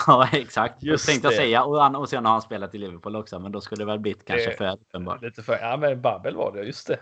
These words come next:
Speaker 2: Vad gör
Speaker 1: Ja,
Speaker 2: han med
Speaker 1: så
Speaker 2: då?
Speaker 1: det är ju, nej, vad fan gör han? Jag, jag har sett... Eh, jag undrar om inte,
Speaker 2: Spelar
Speaker 1: är han
Speaker 2: inte
Speaker 1: i
Speaker 2: han i,
Speaker 1: Turkiet
Speaker 2: var
Speaker 1: eller
Speaker 2: han
Speaker 1: något?
Speaker 2: tillbaka i Ajax? Nej, han var inte tillbaka där, va?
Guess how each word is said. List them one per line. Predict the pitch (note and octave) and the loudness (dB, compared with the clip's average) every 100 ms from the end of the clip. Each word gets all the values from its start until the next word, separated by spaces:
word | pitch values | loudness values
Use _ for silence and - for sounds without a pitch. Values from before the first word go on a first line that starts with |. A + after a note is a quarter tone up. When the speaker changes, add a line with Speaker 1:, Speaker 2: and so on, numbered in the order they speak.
| - | 4
Speaker 2:
Vad | - D#3+ | 6 8
gör | |
Speaker 1:
Ja, | B2 | 6
Speaker 2:
han | - | 4
med | B2 | 2
Speaker 1:
så | |
Speaker 2:
då? | - | 0
Speaker 1:
det | F#2+ | -2
är | G2 | -8
ju, | A2+ - - _ _ - | -10 -12 -16 _ _ -6
nej, | G#2+ C3+ | -4 -2
vad | F3 | -4
fan | - - D3 | -2 -2 -2
gör | - | -8
han? | D3 | -4
Jag, | C#3 C#3 E3 - | 0 0 0 -6
jag | - C3 | -14 -12
har | |
sett... | C#3+ - - E3 _ _ _ - | -12 -12 -14 -16 _ _ _ -6
Eh, | F3 | -2
jag | F3 F3 F3 F3 E3+ | 0 0 0 -2 -2
undrar | F#3 D3 | -4 -2
om | A#2 | -4
inte, | F#3+ | -2
Speaker 2:
Spelar | D#3 D3+ | 2 4
Speaker 1:
är | |
han | G2+ | 2
Speaker 2:
inte | C3+ | 2
Speaker 1:
i | |
Speaker 2:
han | G3 C#3 C#3 | 4 4 2
i, | D3 D3 D3 - _ - | -2 -2 -6 -8 _ -14
Speaker 1:
Turkiet | - E2 | -10 -10
Speaker 2:
var | - | -2
Speaker 1:
eller | |
Speaker 2:
han | D3 | 0
Speaker 1:
något? | - | 2
Speaker 2:
tillbaka | E3 F#2+ - - G#3 | 0 -4 -6 -4 0
i | A2 | 0
Ajax? | G2 - | -4 -8
Nej, | C3+ | -4
han | D3+ | -2
var | E3+ | -4
inte | G3+ | -6
tillbaka | D#3+ D#3 F2+ - | -6 -6 -6 -4
där, | - | -4
va? | F#2+ G2 | -4 -8